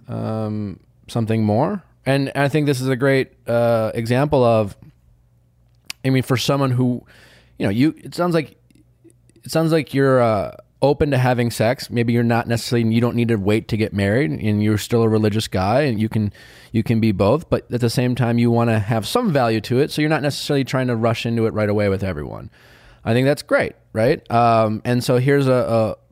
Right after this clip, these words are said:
young woman who, um, seemingly you thought you were in, she was into you, and then turns out it's phased away. But you've really done and said everything,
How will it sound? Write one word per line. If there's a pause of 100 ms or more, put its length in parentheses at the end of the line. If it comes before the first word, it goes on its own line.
(220)
young
woman
who, (560)
um,
seemingly (500)
you
thought (120)
you
were
in,
she
was
into
you,
and
then
turns
out
it's (100)
phased
away.
But
you've
really
done
and
said
everything,